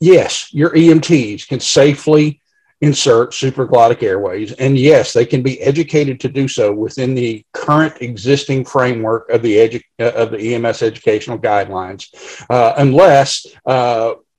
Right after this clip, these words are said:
your version of what they're doing in the E M S educational guidelines is circa nineteen ninety-three, and the only thing you have done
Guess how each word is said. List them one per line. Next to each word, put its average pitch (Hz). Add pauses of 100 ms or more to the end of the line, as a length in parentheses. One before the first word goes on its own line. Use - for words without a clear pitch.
(140)
your 156
version 143
of 117
what 131
they're 127
doing 131
in 123
the 123
E -
M 127
S 117
educational 123
guidelines 113
is 107
circa 123
nineteen 117
ninety-three, 117
and 110
the -
only 117
thing 123
you 120
have 104
done 123